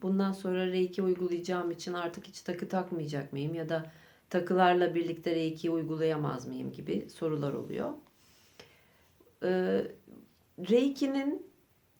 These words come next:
biz Reiki kanalız ya, hani Reiki şifa enerjisi ve Reiki,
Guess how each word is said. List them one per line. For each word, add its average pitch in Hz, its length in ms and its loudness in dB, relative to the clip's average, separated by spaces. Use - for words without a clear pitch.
biz 226 260 -2
Reiki 220 400 4
kanalız 185 540 2
ya, - 280 -4
hani 139 240 -4
Reiki 190 640 4
şifa 160 400 -4
enerjisi 151 500 -2
ve 180 100 2
Reiki, 175 520 2